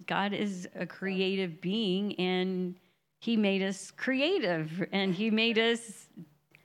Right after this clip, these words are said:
Speaker 1: you know, he, that's just how he is.
Speaker 2: <laughs>
Speaker 1: Um, so thank you for,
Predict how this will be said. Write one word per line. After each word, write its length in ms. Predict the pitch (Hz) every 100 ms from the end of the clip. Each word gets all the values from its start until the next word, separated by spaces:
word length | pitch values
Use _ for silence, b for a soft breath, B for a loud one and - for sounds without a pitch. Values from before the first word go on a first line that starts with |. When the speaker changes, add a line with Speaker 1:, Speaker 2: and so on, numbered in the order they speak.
| _
Speaker 1:
you 120 | 220 277
know, 160 | 247
he, 200 | 202 233
that's 400 | 185 156 190 208
just 240 | - 254 -
how 200 | 254 262
he 320 | 254 262 254
is. 460 | 320 320 214 175 622
Speaker 2:
<laughs> 40 | - B B B
Speaker 1:
Um, 320 | 214 208 202
so 160 | 220 220
thank 280 | 240 285
you 120 | 254 220
for, 360 | 214 196 175